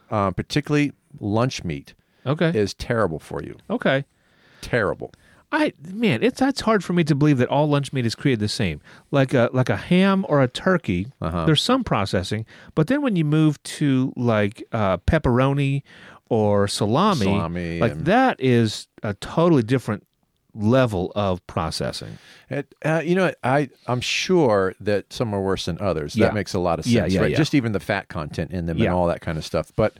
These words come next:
Speaker 1: uh, it has to do with, like, the nitrates and the preservatives.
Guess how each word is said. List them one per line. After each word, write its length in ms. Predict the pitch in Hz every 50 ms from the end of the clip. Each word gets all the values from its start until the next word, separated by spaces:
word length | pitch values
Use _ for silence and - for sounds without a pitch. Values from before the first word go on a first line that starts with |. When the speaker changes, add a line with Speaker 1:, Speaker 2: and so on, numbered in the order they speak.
| - - - - - - _ -
Speaker 1:
uh, 340 | 107 101 98 98 92 95 92 - -
it 120 | 131 120
has 140 | 127 151 -
to 60 | -
do 80 | - 123
with, 100 | 107 87
like, 160 | 90 82 -
the 80 | - 76
nitrates 880 | 76 85 92 101 - - - 98 92 90 90 - - - - - - -
and 140 | 90 85 80
the 60 | 76
preservatives. 840 | - - 78 78 87 85 85 76 82 82 78 76 71 78 - -